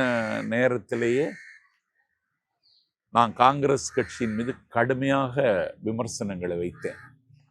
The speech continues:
சென்னையில அண்ணா சாலைக்கு முன்னாடி மறைந்து போன என் அண்ணன் என் வி என் சோமு, அஹ், திமுகவுல நாடாளுமன்ற மேலவை உறுப்பினராக இருந்த மிஸ்ஸா கணேசன், மறைந்து போன என்னுடைய நண்பர் பரிதி இளவழுதி,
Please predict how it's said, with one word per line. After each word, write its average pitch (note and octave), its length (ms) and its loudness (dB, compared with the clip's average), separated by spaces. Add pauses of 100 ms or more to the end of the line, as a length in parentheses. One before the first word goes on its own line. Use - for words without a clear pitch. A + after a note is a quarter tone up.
சென்னையில B2+ 500 0
அண்ணா B2 260 2
சாலைக்கு A2+ 500 0
முன்னாடி G2 560 -6 (640)
மறைந்து C#3+ 440 2
போன A#2 400 -2
என் F#2+ 360 -6
அண்ணன் F#2+ 420 -8
என் G#2+ 220 -8
வி B2 100 -2
என் F#2+ 160 -6 (200)
சோமு, A#2 300 -2 (2000)
அஹ், - 520 -14 (560)
திமுகவுல B2+ 640 2
நாடாளுமன்ற B2 680 6
மேலவை B2 420 0
உறுப்பினராக G2 680 -4
இருந்த G2 220 -6
மிஸ்ஸா G#2+ 480 -2
கணேசன், - 500 -14 (1700)
மறைந்து C#3 420 2
போன A2 460 -2
என்னுடைய G#2 360 0
நண்பர் A2 460 -4
பரிதி B2 300 0
இளவழுதி, E2+ 440 -4